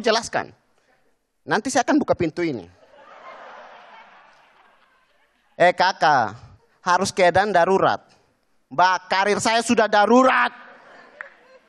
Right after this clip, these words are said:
Iya, dan saya tuh akrab dengan Bonar. Bonar close mic di sebelas besar gara-gara lupa sebut angka sepuluh.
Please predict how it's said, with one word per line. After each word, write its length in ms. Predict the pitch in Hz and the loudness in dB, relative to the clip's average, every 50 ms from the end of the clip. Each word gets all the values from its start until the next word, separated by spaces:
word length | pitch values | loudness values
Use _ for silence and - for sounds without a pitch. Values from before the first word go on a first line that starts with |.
| 440 440 _ _ _ _ _ _ _ _ _ _ _ 233 | _ _ _ _ _ _ _ _ _ _ _ _ _ -2
Iya, 160 | 240 196 180 | 0 0 0
dan 240 | 160 180 208 247 269 | 0 0 -2 -2 -2
saya 160 | - 311 330 | 0 -2 -2
tuh 160 | 320 320 302 233 - | -2 -4 -6 -6 -4
akrab 320 | 196 262 - 294 285 254 | -4 -4 -2 -2 -4 -4
dengan 320 | 214 214 196 180 170 170 175 175 | -2 -2 0 0 0 -2 -2 -2
Bonar. 400 | 185 233 233 208 165 139 120 - - - - - - - - - _ _ _ _ _ _ _ _ _ _ _ _ _ _ _ _ _ _ _ _ _ _ | -2 -2 0 0 -2 -4 -4 -6 -12 -20 -20 -20 -20 -20 -20 -20 _ _ _ _ _ _ _ _ _ _ _ _ _ _ _ _ _ _ _ _ _ _
Bonar 340 | 151 226 277 294 285 269 262 | 0 2 2 2 2 -2 0
close 220 | - 247 254 247 - | 0 0 -2 0 0
mic 160 | 247 254 233 | -4 -4 -4
di 80 | 214 208 | -4 -8
sebelas 240 | - 202 180 180 - | -8 -6 -6 -8 -8
besar 320 | 170 175 - 185 170 170 | -10 -8 -2 -2 -2 0
gara-gara 540 | 165 170 175 175 165 180 196 196 196 185 - - - _ _ _ _ _ _ _ - | 2 0 0 0 2 2 2 2 2 2 0 -4 -14 _ _ _ _ _ _ _ -4
lupa 300 | 170 196 202 - 202 196 | -4 -4 -2 -2 -4 -4
sebut 300 | - - 170 165 190 - - | -4 -4 -4 -4 -4 -4 -4
angka 300 | 147 151 151 - 135 127 | -4 -6 -4 -4 -8 -8
sepuluh. 560 | - 143 127 - _ - 185 175 151 123 - | -8 -8 -12 -12 _ 0 2 2 2 2 0